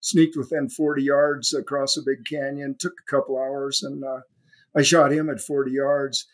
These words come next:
He ended up, uh, green scoring, uh, about ninety-four net. And, uh, then the weather really hit me, uh, from the eleventh through about the, uh, uh, twentieth.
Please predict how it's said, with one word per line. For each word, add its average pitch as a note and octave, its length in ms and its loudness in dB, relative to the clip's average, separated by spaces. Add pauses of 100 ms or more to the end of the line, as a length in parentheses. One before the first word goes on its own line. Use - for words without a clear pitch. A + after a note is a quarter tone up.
(120)
He F3+ 140 6
ended F#3 180 8
up, D#3 220 6
uh, D3+ 180 4
green D#3 260 -2
scoring, D3 640 0
uh, C#3 380 -4
about D3 380 -2 (100)
ninety-four D3 760 0
net. C#3 460 -2 (640)
And, C#3+ 380 -2
uh, D3 320 0 (580)
then G3 560 8 (240)
the E3 100 2
weather E3 340 8
really E3 320 8
hit C3+ 220 -2
me, B2 260 -10 (160)
uh, C#3 240 -2
from C#3+ 280 0
the C#3+ 80 -2
eleventh D3 560 4 (100)
through C#3 400 -2
about C3+ 360 0
the, C3+ 280 -2
uh, - 800 -8
uh, D3+ 120 -2 (100)
twentieth. D#3+ 540 2